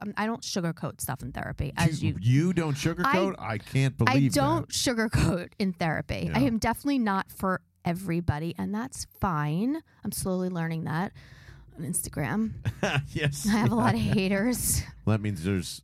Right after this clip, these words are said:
Speaker 1: Keep it
Speaker 2: there's,
Speaker 1: coming.
Speaker 2: it means people are paying attention to what
Speaker 1: Yeah.
Speaker 2: you're saying, so that's good.
Speaker 1: So, um, but, but no, I don't, I don't, I really don't judge anyone, and, and peop-, no, I, I don't. I really don't. I,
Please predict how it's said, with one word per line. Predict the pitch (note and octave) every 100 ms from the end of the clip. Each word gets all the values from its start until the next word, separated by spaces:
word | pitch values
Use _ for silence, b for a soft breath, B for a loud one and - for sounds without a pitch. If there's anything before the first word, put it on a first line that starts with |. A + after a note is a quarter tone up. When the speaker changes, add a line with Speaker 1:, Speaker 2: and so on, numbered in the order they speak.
| -
Speaker 1:
Keep | - G#3
it |
Speaker 2:
there's, | A#3
Speaker 1:
coming. | - A#3 A#3 A3 G#3 A3
Speaker 2:
it | A3+
means | F#2+ F#2 -
people | A2+ - G#2
are | G2 F#2+
paying | B2 A#2+
attention | A#2 - G#2 -
to | G#2
what | A3+
Speaker 1:
Yeah. | A#3 A#3 A3+
Speaker 2:
you're | A3
saying, | -
so | F2
that's | F2+ -
good. | E2 D2 -
Speaker 1:
So, | - C#4 A#3
um, | A3+ G#3 G3+
but, | - B3 - -
but | A#3
no, | A3+ A3
I | G3+
don't, | B3+ D#4+ -
I | A#3+
don't, | D#4 -
I | B3+
really | A3 A#3+ D4
don't | D4+ C4
judge | G#3+ G3+ G3 - - _ -
anyone, | B3+ F4 A#3+ D#3 E3+ -
and, | - A3+ B3
and | A#3 A3+
peop-, | - - - - _ - - _ _ - - _ _ _ _ _
no, | B3 C4 A3
I, | - G#3 -
I | A#3+
don't. | A3 C4 F3+ - -
I | A#3
really | A#3+ B3+ C4+ C4+
don't. | B3+ G3+
I, | - A3